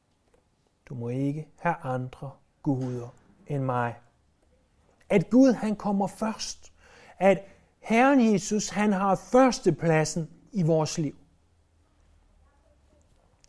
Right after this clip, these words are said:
Luther udtrykte nogenlunde sådan her, at din Gud, det er det, der får dit hjerte til at slå. Det er, hvad der får dig ud af sengen om morgenen.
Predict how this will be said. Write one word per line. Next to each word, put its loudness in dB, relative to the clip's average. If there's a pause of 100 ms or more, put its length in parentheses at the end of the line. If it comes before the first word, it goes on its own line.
(140)
Luther 4
udtrykte 2
nogenlunde -4
sådan -2
her, -8 (360)
at 0
din 4
Gud, 2 (460)
det 4
er 2 (1300)
det, 8
der 8
får 2
dit 0
hjerte 4
til 0
at 4
slå. -2 (120)
Det 8
er, 6
hvad 6
der 8
får 4
dig 6
ud 2
af 4
sengen 0
om 0
morgenen. -2